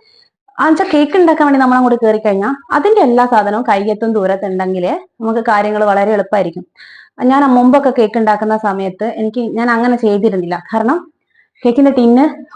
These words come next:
ഓഫീസ് റൂമില്, ആ, അതായത് ഫ്രണ്ടിലുള്ള റൂമില് അവിടെ ഒരു ഷെൽഫിലായിരുന്നു. ബാക്കി സാധനങ്ങളൊക്കെ പലയിടങ്ങളിലായതുകൊണ്ട് കേക്ക് ഉണ്ടാക്കുന്നതിന്റെ ഫസ്റ്റ് സ്റ്റെപ്പ് എന്ന് പറഞ്ഞ ഒരു ഇരുപത് മിനിറ്റ് എനിക്ക് എല്ലാം എടുത്തോണ്ട് പെറുക്കി വന്നിട്ട് ഈ ടേബിളിലൊക്കെ വെച്ച്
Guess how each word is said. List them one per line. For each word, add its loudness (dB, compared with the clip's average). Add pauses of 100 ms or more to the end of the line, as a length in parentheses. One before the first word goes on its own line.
ഓഫീസ് -2
റൂമില്, 0 (580)
ആ, 2 (320)
അതായത് 2
ഫ്രണ്ടിലുള്ള 4 (120)
റൂമില് -2 (240)
അവിടെ 0
ഒരു -6
ഷെൽഫിലായിരുന്നു. -2 (400)
ബാക്കി 2
സാധനങ്ങളൊക്കെ 0 (100)
പലയിടങ്ങളിലായതുകൊണ്ട് 0 (180)
കേക്ക് 0
ഉണ്ടാക്കുന്നതിന്റെ -2
ഫസ്റ്റ് -6
സ്റ്റെപ്പ് -2
എന്ന് -2
പറഞ്ഞ -2
ഒരു -4
ഇരുപത് 0 (120)
മിനിറ്റ് -4
എനിക്ക് -2 (720)
എല്ലാം 6 (100)
എടുത്തോണ്ട് 4
പെറുക്കി 0
വന്നിട്ട് 0
ഈ -2 (120)
ടേബിളിലൊക്കെ -2
വെച്ച് -4